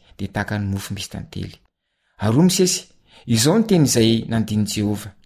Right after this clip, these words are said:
Analao eran'ny vata omera izy ho tehirizina hatramin'ny taranakareo faramandimby,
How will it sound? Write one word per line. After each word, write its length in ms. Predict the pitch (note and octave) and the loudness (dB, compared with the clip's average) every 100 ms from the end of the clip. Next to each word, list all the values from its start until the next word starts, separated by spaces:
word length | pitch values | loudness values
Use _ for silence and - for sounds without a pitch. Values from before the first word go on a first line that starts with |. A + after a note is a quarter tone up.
| _ - - | _ -6 0
Analao 420 | B2 C3 C3+ C#3 | 4 4 4 2
eran'ny 260 | C#3+ B2+ | 2 0
vata 280 | A2 A2 A#2 | 0 -2 0
omera 680 | B2+ C3 E3 G#3+ G3 G#3 - | 0 0 0 0 -2 -4 -8
izy 220 | D#3+ F3+ | -4 -2
ho 60 | A#2+ | -2
tehirizina 560 | B2+ A#2 A#2+ C#3+ A2+ G#2 | -4 -4 -4 -6 -4 -4
hatramin'ny 460 | G#2 B2 G#2+ G#2 | -4 -4 -2 -4
taranakareo 560 | A2+ A2 G#2+ G#2 G#2+ G#2 | -6 -6 -6 -8 -10 -10
faramandimby, 760 | - A2 G2 F#2+ A#2 C3+ C#3+ | -10 -8 -6 -6 -6 -6 -6